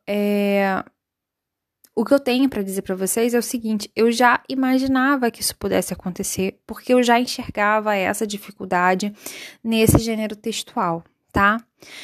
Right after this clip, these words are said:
Mas nem tudo está perdido, nós temos, né,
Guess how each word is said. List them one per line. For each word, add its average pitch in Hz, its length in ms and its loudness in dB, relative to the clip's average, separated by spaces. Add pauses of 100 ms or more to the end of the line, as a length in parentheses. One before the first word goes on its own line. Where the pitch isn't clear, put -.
(380)
Mas 254 220 2
nem 302 160 6
tudo 202 180 -2
está 196 180 4
perdido, 190 680 2
nós 220 240 0
temos, 202 580 -2
né, 190 320 -2